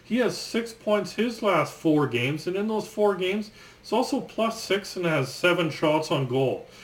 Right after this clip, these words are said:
He's really hot of late, and with the hotness and the versatility of all,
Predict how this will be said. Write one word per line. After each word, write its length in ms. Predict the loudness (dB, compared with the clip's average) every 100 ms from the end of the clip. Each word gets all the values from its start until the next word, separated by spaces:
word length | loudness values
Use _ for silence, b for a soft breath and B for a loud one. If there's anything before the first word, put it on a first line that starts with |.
| B B B -2
He's 260 | 0 0
really 480 | -4 0 2 4 2
hot 480 | 0 2 2 2 -2
of 340 | 2 2 2
late, 440 | 2 4 2 -2 -4
and 160 | 0
with 180 | 2 2
the 120 | 0
hotness 580 | 0 -2 -2 -2 -4 -4
and 360 | -8 -2 0 0
the 60 |
versatility 880 | 2 2 0 -4 -2 0 2 2 2
of 160 | 2 2
all, 300 | 0 -2